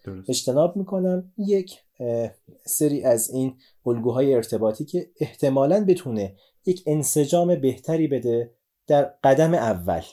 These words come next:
Speaker 2: برای این که ما بتونیم یک شناخت حداقلی نسبت به خودمون پیدا بکنیم رو من عنوان می‌کنم. و اینم اضافه بکنم که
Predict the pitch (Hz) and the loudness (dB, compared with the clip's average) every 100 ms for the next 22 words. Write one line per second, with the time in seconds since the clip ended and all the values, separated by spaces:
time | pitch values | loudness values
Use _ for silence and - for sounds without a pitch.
0 | _ _ _ _ _ _ _ _ _ - | _ _ _ _ _ _ _ _ _ -2
1 | 120 135 147 170 175 160 170 160 - 139 | 4 6 6 4 4 2 0 -4 -4 0
2 | 127 117 123 120 120 - - 156 160 147 | 2 0 0 0 -2 -4 -6 -4 -4 -4
3 | 147 151 - 131 139 143 - 147 123 117 | -4 -4 -4 -2 -2 -2 -2 -2 -2 -4
4 | - 117 113 117 110 151 143 113 - 107 | 2 2 4 2 0 0 -2 -4 -4 -6
5 | 110 - 101 104 95 101 104 98 98 - | -6 -4 -4 -4 -4 -4 -4 -6 -8 -10
6 | 104 113 139 156 _ _ _ _ _ - | -10 -10 -10 -12 _ _ _ _ _ -12
7 | 135 139 123 120 107 101 92 90 - - | -6 -4 -2 -2 -2 -4 -4 -6 -12 -16
8 | - _ _ _ - 226 - _ _ 240 | -16 _ _ _ -8 -8 -10 _ _ 0
9 | 220 151 - - 120 120 117 170 160 - | 2 2 -2 -4 2 2 4 2 0 -4
10 | 107 95 104 113 _ _ _ _ - 156 | -6 -4 -6 -8 _ _ _ _ -2 -2